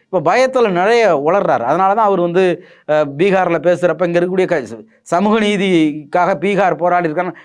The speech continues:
பீகார்ல சமூக நீதிக்காக யாரு போராடனா? பீகாருடைய வரலாறுல எடுத்து பார்த்தா சமூக நீதிக்கான நீண்ட போராட்டத்தை நடத்துனதே ஆர் ஜே டி தான்,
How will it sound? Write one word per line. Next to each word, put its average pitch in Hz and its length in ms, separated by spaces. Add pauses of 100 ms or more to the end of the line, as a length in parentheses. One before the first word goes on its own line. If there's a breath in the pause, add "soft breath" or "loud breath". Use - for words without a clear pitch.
(140 loud breath)
பீகார்ல 226 340
சமூக 196 300
நீதிக்காக 180 360
யாரு 165 220
போராடனா? 127 440 (480)
பீகாருடைய 202 460
வரலாறுல 185 420
எடுத்து 160 240
பார்த்தா 143 360 (360 loud breath)
சமூக 208 360
நீதிக்கான 202 420
நீண்ட 214 340
போராட்டத்தை 175 580
நடத்துனதே 208 540
ஆர் 180 220
ஜே 165 160
டி 143 100
தான், 139 200